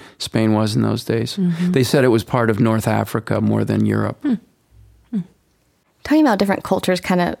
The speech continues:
Speaker 3: takes me back to my own experience of studying abroad. And I spent my middle and high school years in, uh, Boise, Idaho, so not a lot of diversity, um, there, especially back then. And I, I actually studied abroad in Austra-, Aus-, Australia, so there wasn't, like, a ton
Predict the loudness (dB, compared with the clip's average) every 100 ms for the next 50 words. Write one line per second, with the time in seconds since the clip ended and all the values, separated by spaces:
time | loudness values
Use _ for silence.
0 | _ _ _ -2 0 2 2 4 2 0
1 | -2 -2 0 0 0 -2 -2 0 2 0
2 | -2 -2 0 0 0 0 0 0 0 0
3 | -2 -6 -12 -12 -12 -4 2 4 2 2
4 | 2 4 4 4 4 2 2 2 -2 -2
5 | 0 0 2 0 0 0 0 -2 -4 -4
6 | -4 -2 -2 0 -2 0 -2 0 -2 0
7 | 2 2 0 0 0 -2 -2 -2 -4 -4
8 | -4 -2 -2 -4 -8 -6 -2 -4 -4 -6
9 | -2 0 -2 -2 -4 -4 -6 -6 -4 -4
10 | 0 -2 -4 -12 -18 -18 -20 -4 0 2
11 | 2 -2 -4 -2 0 2 0 0 -2 0
12 | 2 2 2 0 2 2 4 2 0 -2
13 | -4 -4 0 2 4 4 4 4 4 4
14 | 4 4 2 0 0 -2 0 2 4 4